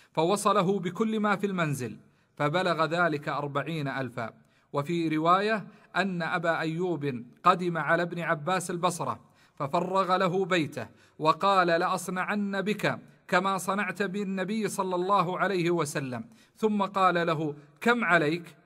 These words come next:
قال: "عشرون ألفا." قال، "فأعطاه أربعين وعشرين مملوكا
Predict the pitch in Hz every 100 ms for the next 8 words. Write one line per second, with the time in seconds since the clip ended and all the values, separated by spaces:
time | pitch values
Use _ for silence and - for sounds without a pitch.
0 | _ _ - 202 196 175 180 202 208 214
1 | 196 190 151 143 117 - _ - 156 143
2 | 139 156 156 143 143 156 139 160 143 131
3 | 139 170 165 160 170 - _ 156 147 147
4 | 151 160 147 139 139 139 165 151 170 156